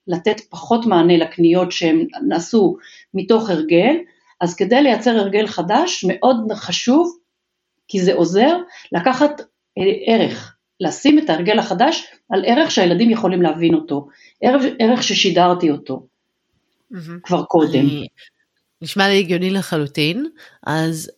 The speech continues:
Speaker 2: אמרנו, דיברנו על גילאי שלוש, ארבע,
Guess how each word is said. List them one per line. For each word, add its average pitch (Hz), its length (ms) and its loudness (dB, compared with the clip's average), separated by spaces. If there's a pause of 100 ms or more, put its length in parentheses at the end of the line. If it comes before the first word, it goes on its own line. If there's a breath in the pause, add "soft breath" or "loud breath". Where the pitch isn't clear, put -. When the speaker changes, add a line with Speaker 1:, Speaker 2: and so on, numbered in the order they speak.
(140)
Speaker 2:
אמרנו, 196 480 2
דיברנו 196 340 2
על 202 80 2
גילאי 185 300 4
שלוש, 180 380 0
ארבע, 208 520 2